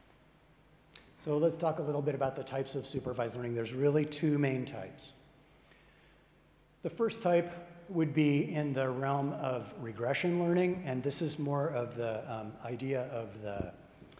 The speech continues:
of the house example that I was giving before. This is where I'm predicting a value, a number, okay? So I have, uh, learned to predict some continuous value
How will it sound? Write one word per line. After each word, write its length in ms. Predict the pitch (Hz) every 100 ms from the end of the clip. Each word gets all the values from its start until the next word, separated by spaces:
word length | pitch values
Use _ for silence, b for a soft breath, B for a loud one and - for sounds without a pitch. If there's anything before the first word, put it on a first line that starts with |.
| B B B B -
of 120 | 120
the 80 | 110
house 460 | 104 127 117 - -
example 460 | 110 110 110 104 104
that 120 | 107
I 60 |
was 120 | 104 98
giving 240 | 117 110
before. 420 | 104 101 117 92 - B B
This 140 | 151 180
is 140 | 151
where 160 | 160 151
I'm 120 | 151
predicting 560 | - 139 143 143 127 156
a 120 | 117
value, 680 | 101 123 127 131 123 104 101
a 80 | 110
number, 520 | 123 127 123 107 90 - - - -
okay? 380 | 101 117 113 110 B B
So 200 | - 127
I 80 | 123
have, 260 | 123 117 123
uh, 220 | 117 117
learned 280 | 131 151 147
to 80 | 143
predict 380 | 135 127 127
some 220 | - 147 123
continuous 800 | - 123 - 156 156 143 135 -
value 640 | 113 117 120 117 104